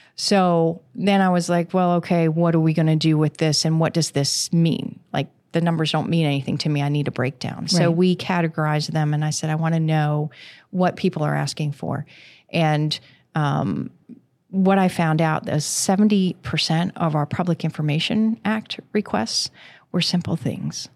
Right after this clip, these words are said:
Speaker 2: Hmm.
Speaker 1: They were site plans. They were subdivision plans.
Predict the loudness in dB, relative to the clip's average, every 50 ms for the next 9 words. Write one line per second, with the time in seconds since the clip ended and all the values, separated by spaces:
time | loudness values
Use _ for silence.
0 | _ _ -8 -2 0 2 2 2 2 2 4 4 4 2 2 2 2 2 2 2
1 | 2 2 2 0 0 0 0 0 0 -2 -2 -4 -4 -2 -2 0 0 -2 -2 -2
2 | -4 -4 -6 -8 -8 _ _ _ _ _ _ -2 0 0 2 2 0 0 0 0
3 | 0 0 0 0 0 0 0 0 -2 -2 -2 -2 -2 0 0 0 0 0 0 -2
4 | -2 -4 -6